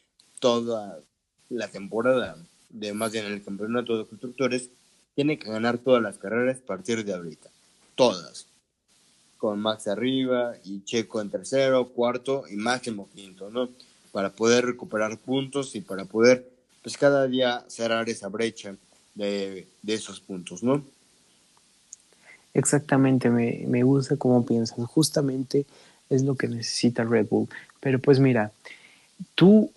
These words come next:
Speaker 2: qué piensas? ¿Lando conseguirá su primera victoria en esta temporada?
Speaker 1: Uf, uf, no sé, la verdad es que Lando lo hemos visto muy contento, ¿no? Lo hemos visto en Sochi,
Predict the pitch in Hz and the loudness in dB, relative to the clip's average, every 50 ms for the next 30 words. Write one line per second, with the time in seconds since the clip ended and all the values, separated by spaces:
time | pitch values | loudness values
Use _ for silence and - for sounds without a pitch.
0 | _ - _ _ _ - - - - 165 151 151 - 131 113 104 107 - - - | _ -20 _ _ _ -8 -2 4 4 4 6 6 4 2 2 2 -2 -6 -8 -6
1 | - - - - _ _ - - 127 135 147 156 165 185 185 156 147 143 135 135 | -6 -6 -8 -10 _ _ 0 4 6 8 8 8 10 8 8 8 8 6 6 2
2 | 131 - - 139 123 120 - 131 127 123 123 120 127 143 - - 160 147 - 131 | -2 -2 0 0 0 2 4 6 8 8 6 6 4 2 4 2 2 4 4 4
3 | 123 123 123 135 143 147 139 131 113 - _ 131 120 117 120 117 110 - - 117 | 4 4 4 4 2 2 2 2 0 2 _ 2 4 4 4 2 0 0 0 0
4 | 120 123 131 127 - - 135 - 123 113 110 - 107 104 104 107 120 147 214 - | 0 2 0 0 0 -2 -2 0 -2 -2 0 0 2 2 2 2 2 -2 -4 -6
5 | _ _ _ _ _ _ _ _ _ _ _ _ - - - - _ _ _ _ | _ _ _ _ _ _ _ _ _ _ _ _ -20 -20 -20 -20 _ _ _ _
6 | - - - 113 110 110 107 104 - - - - - - 113 135 123 110 107 - | -2 4 6 8 8 8 6 6 2 -6 -10 -12 -10 -2 2 4 4 4 2 0
7 | - - - 107 101 101 98 95 90 - 101 98 98 92 92 92 95 95 101 104 | -6 -10 -4 0 2 2 2 2 4 4 6 6 6 6 4 4 4 6 6 6
8 | 107 104 - - 113 107 101 98 - - - - _ _ _ 98 101 107 113 120 | 6 2 0 2 2 2 2 2 -4 -14 -20 -20 _ _ _ -2 2 4 4 4
9 | 127 131 127 113 110 107 107 110 110 101 104 110 110 110 - 113 107 107 110 113 | 4 4 2 0 0 -2 -2 -4 -4 -4 -2 -4 -4 -2 -2 -4 -2 -2 -2 -4
10 | 107 - 104 98 95 92 101 101 101 95 90 90 95 104 107 110 113 110 107 107 | -4 -4 -8 -8 -6 -6 -4 -4 -4 -6 -6 -6 -4 -2 0 0 2 2 0 0
11 | 107 110 107 110 113 113 107 - - 110 107 104 104 - 90 95 98 101 101 - | 0 -2 0 0 0 -2 -2 -6 -6 -4 -4 -4 -4 -6 -10 -14 -16 -16 -14 0
12 | - 120 117 113 107 - - - 104 98 92 | 4 6 6 6 4 0 -6 -8 -8 -8 -8